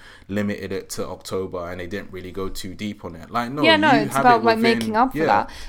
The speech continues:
Speaker 2: No, but the, the, the thing is, is that, you know, at the end of the day, when we have kids, as a generation, when we have kids, we need to be more vocal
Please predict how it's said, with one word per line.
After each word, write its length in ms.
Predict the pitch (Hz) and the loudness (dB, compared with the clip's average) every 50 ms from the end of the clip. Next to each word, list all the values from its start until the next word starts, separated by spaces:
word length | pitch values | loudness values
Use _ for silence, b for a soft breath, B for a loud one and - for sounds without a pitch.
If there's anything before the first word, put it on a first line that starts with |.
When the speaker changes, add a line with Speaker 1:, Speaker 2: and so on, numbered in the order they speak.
| B | B
Speaker 2:
No, 160 | 294 294 262 220 | 2 2 4 4
but 160 | 233 202 202 | 2 0 -2
the, 100 | 220 208 | -4 -8
the, 140 | - - 208 | -8 -8 -10
the 220 | 190 - - 208 | -10 -8 -8 0
thing 260 | 226 226 220 220 208 | 2 2 4 4 2
is, 400 | 214 240 262 247 220 208 202 - | 2 4 4 4 4 2 0 -2
is 140 | 220 208 - | -4 -4 2
that, 300 | - 202 196 196 - B B B B B B B B B - - | 4 4 4 4 0 B B B B B B B B B -4 2
you 120 | 233 240 | 4 4
know, 260 | 226 208 202 202 202 - - | 4 4 2 0 -4 0 2
at 120 | 233 226 220 | 2 4 4
the 80 | 233 | 4
end 120 | 233 226 214 | 4 4 2
of 80 | 185 | 0
the 60 | 190 | -2
day, 500 | 185 - 233 233 226 208 202 202 202 202 b b b b b | 2 6 6 8 8 6 4 2 -2 -4 b b b b b
when 260 | - 226 220 220 214 | 0 0 0 2 2
we 200 | 214 220 233 240 | 2 2 4 4
have 260 | 240 226 220 214 - | 4 4 4 2 2
kids, 720 | - - 220 202 202 202 202 196 - - - - - - - - | -2 0 0 2 2 0 -2 -4 -6 -6 -6 -6 -6 -4 0 0
as 160 | 220 208 214 | 0 2 0
a 40 | 208 | 0
generation, 640 | 185 208 208 202 196 214 220 226 226 - - 214 208 | 0 0 0 2 2 4 4 4 4 2 -2 -2 -2
when 120 | 202 202 | -2 -2
we 80 | 208 214 | 0 0
have 200 | 208 196 - - | 0 -2 -2 -2
kids, 600 | - 254 226 214 202 202 - - - - - b b b b b b b b b - | -2 -2 0 0 0 -2 -4 -6 -8 -8 -8 b b b b b b b b b 0
we 260 | 220 233 254 247 247 | 4 6 6 8 8
need 320 | 247 240 233 226 226 214 - | 6 6 4 4 2 -2 -4
to 540 | - - 226 214 214 214 208 208 208 - - - - - - - - - - | -4 -2 0 0 0 0 -2 -2 -4 -6 -8 -14 -20 -20 -20 -20 -14 -4 0
be 120 | 233 226 | 0 2
more 200 | 220 214 208 208 | 2 2 2 2
vocal 800 | 196 202 214 214 214 214 - 220 208 196 196 190 196 - - | 4 4 4 4 4 2 0 0 2 2 2 0 -2 -4 -8